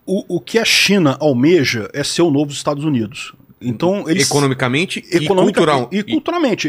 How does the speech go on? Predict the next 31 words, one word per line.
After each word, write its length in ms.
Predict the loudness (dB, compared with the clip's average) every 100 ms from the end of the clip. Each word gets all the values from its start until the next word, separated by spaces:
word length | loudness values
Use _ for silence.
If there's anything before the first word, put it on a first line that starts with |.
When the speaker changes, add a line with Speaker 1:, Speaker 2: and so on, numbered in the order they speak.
| 0
Speaker 1:
é, 180 | 2 2
e, 60 | 2 0 -2 -2 -2
e, 60 | 0
e 40 |
lançar 300 | 2 2 2 0
Speaker 2:
Dar 40 |
as 60 | 0
cartas. 540 | 0 -2 -4 -10 -10 -2
Speaker 1:
dar 100 | 0
as 120 | 0
cartas 340 | -2 -2 -2 0
no 80 |
mundo. 240 | 2 2 2
Só 160 | -2
que 80 | -2
eles 120 | -2
sabem 360 | 0 0 0 -2 -10 -20 -20 -10
que 140 | -4 -2
pra 240 | 2 4
isso, 280 | 4 2 0
esse 60 | 2
negócio 220 | 2 2
de 60 |
entrar 160 | 2 0
em 80 | 2
guerra 320 | 4 4 2
com 140 | 0
qualquer 320 | 0 0 2 0
um 100 | 2
não 180 | 2
é, 140 | 2